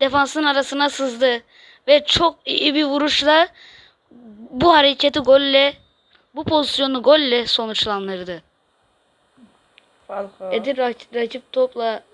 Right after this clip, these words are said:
Speaker 1: başladı şu an. Top onlardaydı ama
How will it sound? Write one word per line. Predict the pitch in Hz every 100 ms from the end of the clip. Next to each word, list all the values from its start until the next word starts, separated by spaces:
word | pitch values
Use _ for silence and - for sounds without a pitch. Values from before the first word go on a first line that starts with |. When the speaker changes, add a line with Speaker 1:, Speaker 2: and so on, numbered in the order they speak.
| 196
Speaker 1:
başladı | 196 190 - 185
şu | 175 196
an. | 220 302 _ _ _ _
Top | _
onlardaydı | 214 202 202 196 220 247
ama | 262 277 311